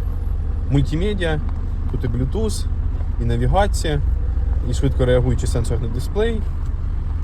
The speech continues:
і галерея. Шкода. Коротше, швидко реагує, класно, мені дуже подобаються такі,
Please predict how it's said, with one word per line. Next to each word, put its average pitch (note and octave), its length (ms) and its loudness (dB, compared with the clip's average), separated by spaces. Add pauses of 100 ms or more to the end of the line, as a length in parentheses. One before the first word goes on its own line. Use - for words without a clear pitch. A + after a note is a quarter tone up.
(1300)
і - 100 -2
галерея. F#3+ 500 0 (1300)
Шкода. - 400 0 (1080)
Коротше, D3 220 2
швидко - 280 0
реагує, C#3+ 280 2
класно, A#2+ 320 2
мені C#3+ 140 0
дуже B2 180 0
подобаються G2 420 -2
такі, - 240 -2